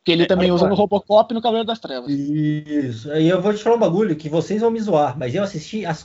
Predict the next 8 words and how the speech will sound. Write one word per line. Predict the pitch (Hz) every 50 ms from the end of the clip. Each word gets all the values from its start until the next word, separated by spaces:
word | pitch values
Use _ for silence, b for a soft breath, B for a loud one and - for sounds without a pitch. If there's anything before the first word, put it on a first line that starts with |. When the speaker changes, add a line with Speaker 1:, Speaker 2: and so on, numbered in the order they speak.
| - _
Speaker 2:
quatro | - - 220 240 269 277 - 277 226
continuações | 196 208 196 196 202 190 175 151 - 175 190 196 190
feitas | - 190 196 190 208 190 -
pelo | - - 196 220 220
Sci-Fi | 214 - 233 226 226 - 147 147 143 113 113 - - _ _ _ _ _ _
de | 135 135
Tropas | 113 143 147 147 151 143 127 117
Estelares. | 117 - - 143 135 131 127 123 113 107 104 101 104 - - -